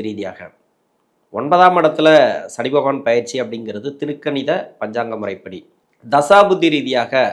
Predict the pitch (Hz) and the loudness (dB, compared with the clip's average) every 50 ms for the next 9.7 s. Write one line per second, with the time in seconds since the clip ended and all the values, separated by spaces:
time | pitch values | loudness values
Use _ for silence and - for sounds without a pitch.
0 | - - 143 147 156 147 143 139 139 139 147 170 160 143 143 139 - 147 139 123 | -6 -8 -4 -2 -2 -2 -2 -4 -4 -2 0 0 2 0 0 0 -2 -4 -4 -4
1 | 117 110 - 104 101 101 98 - _ _ _ _ _ _ _ _ _ _ _ - | -4 -4 -8 -10 -12 -12 -14 -16 _ _ _ _ _ _ _ _ _ _ _ -4
2 | 127 139 156 180 180 175 160 165 160 160 147 143 147 147 135 123 117 117 107 107 | 0 2 2 2 2 2 0 0 -2 -2 0 -2 -2 0 -2 -4 -4 -6 -6 -4
3 | 110 113 113 110 - - _ _ _ _ _ _ _ _ _ - 143 160 180 180 | -4 -4 -4 -6 -8 -10 _ _ _ _ _ _ _ _ _ -4 2 2 2 4
4 | 185 160 143 139 - - 135 123 139 135 123 110 110 107 110 107 101 110 - 143 | 4 2 2 2 -2 -2 -4 -2 -2 -2 -2 -4 -4 -6 -6 -8 -8 -8 -6 -2
5 | 143 143 143 160 196 208 208 190 151 156 147 - - 139 139 - - 175 214 233 | 0 0 2 2 2 2 2 4 4 4 4 2 -2 -6 -6 -6 -6 -6 -6 -6
6 | - - - _ _ _ _ _ _ - 180 185 190 190 190 175 175 180 175 165 | -10 -16 -20 _ _ _ _ _ _ -4 0 2 4 6 6 6 6 4 4 4
7 | 160 170 175 175 190 175 165 156 147 143 135 123 113 - - 160 170 156 165 160 | 2 2 4 6 6 8 8 8 6 6 4 0 -2 -2 -2 -2 -2 0 2 0
8 | 156 151 - 160 143 135 135 127 127 151 160 156 147 131 110 - 113 107 104 98 | 0 0 -2 -8 -6 -6 -4 -4 -4 -4 -2 -2 -4 -4 -6 -8 -8 -8 -8 -8
9 | - - _ _ - 139 139 135 - 120 - 107 101 98 | -12 -16 _ _ -6 -6 -6 -6 -8 -8 -6 -6 -6 -8